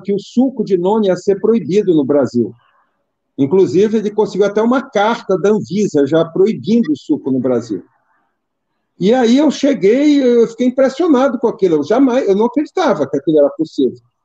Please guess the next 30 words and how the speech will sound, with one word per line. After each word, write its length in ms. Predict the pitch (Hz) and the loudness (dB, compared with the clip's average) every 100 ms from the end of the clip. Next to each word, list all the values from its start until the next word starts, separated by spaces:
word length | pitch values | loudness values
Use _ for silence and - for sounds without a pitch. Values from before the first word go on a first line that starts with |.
| _ 123 | _ 0
Uma 160 | 156 | 0
empresa 400 | 160 160 190 202 | 2 2 0 0
como 160 | 202 190 | -2 -2
a 60 | |
Tarricha 340 | 185 170 165 190 | 0 -2 0 0
Noni, 340 | 160 185 180 | 2 2 2
da 140 | 147 139 | 0 -2
forma 320 | 175 233 226 | -2 -2 -2
como 160 | 190 | -2
ela 160 | 180 151 - | 0 0 -2
tava, 340 | 180 226 - - _ _ _ | -4 -4 -6 -12 _ _ _
só 260 | - 185 | -2 -2
que 160 | 220 247 | -2 -4
já 140 | 262 - | -4 -4
tinha 220 | - 277 | -6 -8
tido 260 | 285 254 277 | -8 -12 -14
histórico. 500 | - - 214 240 - | -8 -2 0 0 -4
Eu 80 | - | -4
comentei 400 | 196 208 214 208 | -2 0 0 0
com 80 | 208 | 0
a 60 | |
Glaucia, 400 | 156 180 208 202 | 0 0 0 -2
disse, 180 | 175 180 | -2 0
"Olha, 140 | 165 147 | 0 0
isso 160 | - | -4
aconteceu 580 | 151 190 185 185 - 185 | -2 -2 0 -2 0 -2
com 140 | 185 | -2
a 20 | 202 | -2
Nature 380 | 190 185 208 | 0 0 -4
Sunshine, 640 | - 240 - 175 180 240 | -2 -2 -2 0 2 0